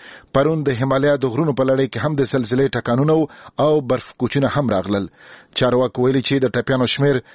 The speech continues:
د روغتونونو تر ګنجایش زیات دی او په روغتیايي مرکزونو کې کافي اندازه دارو درمل هم نه لري. په همدې حال کې ملګري ملتونه د هغو توپانونو په اړه اندېښنه ښیي چې ښایي بې سرپناه خلکو ته به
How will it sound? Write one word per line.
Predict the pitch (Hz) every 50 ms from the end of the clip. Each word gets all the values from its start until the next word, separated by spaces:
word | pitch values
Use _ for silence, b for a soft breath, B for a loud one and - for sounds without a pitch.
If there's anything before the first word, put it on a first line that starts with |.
| B B B - 113
د | 123 123
روغتونونو | 123 - - - 131 139 147 147 135 - -
تر | 120 107 98
ګنجایش | 123 123 101 123 123 117 - - - 135 110 101
زیات | 127 143 151 143 123 147
دی | 151 151
او | 147 - 123 120 -
په | - 127
روغتیايي | 113 - - 135 131 123 123
مرکزونو | 123 - - 123 101 147 170 160 117 -
کې | 127 113 95 - - - - - _ - - -
کافي | 117 110 - - 147 135 117 - _ - 127 123
اندازه | 123 120 123 123 113 139 120 120
دارو | 120 120 123 113 120
درمل | 113 117 131 135 120 -
هم | - 147 127 113 - 117 113 113
نه | 117 107 98
لري. | 92 92 104 98 - _ _ B B B B B B B B B _
په | - 120 127
همدې | 143 156 160 151 117 131
حال | 139 123
کې | - 139 135 127 127
ملګري | 127 123 123 147 147 143 135
ملتونه | 131 131 - 147 147 143 127
د | 127 - 147
هغو | 139 123 131 - 143
توپانونو | 135 104 139 135 139 147 143 127
په | 107 135
اړه | 131 135 131
اندېښنه | 123 120 - - 147 135
ښیي | - 147 139
چې | 123 - 131 - -
ښایي | 147 151 156 151 B B B B B B B B B _ _ - 139 113
بې | 127 120 -
سرپناه | - 127 120 117 - 127 143 147 123 -
خلکو | 175 170 - - -
ته | - 113 107
به | 117